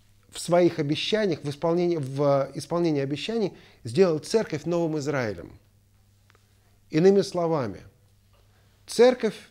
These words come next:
Павел об этом говорит, Израиль Божий.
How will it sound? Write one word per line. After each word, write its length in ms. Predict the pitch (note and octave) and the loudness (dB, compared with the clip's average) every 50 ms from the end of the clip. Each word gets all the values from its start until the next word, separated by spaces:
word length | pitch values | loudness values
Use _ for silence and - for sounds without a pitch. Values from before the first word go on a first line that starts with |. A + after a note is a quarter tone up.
| _ _ _ _ - - - | _ _ _ _ -20 -20 -4
Павел 260 | - D#3 G3 G#3 G3+ G3 | 0 0 2 2 2 2
об 100 | F#3 F3+ | 0 -2
этом 220 | F3 F3 F3 F3+ | -4 -4 -4 -4
говорит, 400 | E3+ F3 F3+ F3+ F3+ F#3+ F#3+ - - - _ _ _ | -2 0 0 0 0 -2 -4 -8 -14 -20 _ _ _
Израиль 560 | - F3+ E3 D#3 E3+ E3+ F3 E3+ D#3+ D3 C3 C3 | -2 0 2 2 2 0 0 0 0 0 -2 -2
Божий. 540 | B2+ C#3 D3 C3+ A2+ F#2+ F2+ E2+ - - | -4 -2 -2 -2 -2 -4 -8 -14 -18 -20